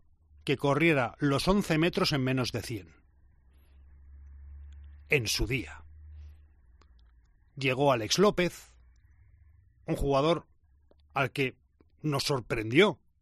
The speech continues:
pudiera acceder el Real Valladolid. Se consiguió la cesión de un jugador con mucho futuro, el serbio Dorasic, también procedente del Celta,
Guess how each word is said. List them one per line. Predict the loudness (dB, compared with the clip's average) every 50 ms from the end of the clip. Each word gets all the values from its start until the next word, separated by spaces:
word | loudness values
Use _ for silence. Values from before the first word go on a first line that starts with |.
| _ -8
pudiera | -6 -4 -2 -2 0 0 0 0
acceder | -2 -2 -6 -6 -6 -4 -4 -4 -2
el | -4 -4 -4
Real | -4 -4 -2 -2 -4 -4
Valladolid. | -6 -6 -8 -6 -4 -2 0 0
Se | 0 0 0 0
consiguió | -2 -2 -2 -2 0 2 2 2 2 2 -2 -8 -20 -20 -18 -18 -18 -18 -12 -4
la | 0 0 0 2
cesión | 2 2 4 6 8 8 6 6 2 0 -4 -8 -16 _
de | -12 -8 -4 -2 -2 -2 -2 -2
un | 0 2 2 2
jugador | 2 0 0 2 4 4 4 4 4
con | 2 2 2
mucho | 4 2 2 2 2 2 0
futuro, | 0 0 0 0 2 4 4
el | 2 2
serbio | 0 0 0 2 2 2
Dorasic, | 4 4 4 4 4 2 0 -2 -4 -8 -4
también | -2 0 0 0 0 0
procedente | -2 -4 -4 -4 -2 -2 0 0 0 0 0
del | -2 -2 0
Celta, | 2 2 2 2 2 0 -2 -2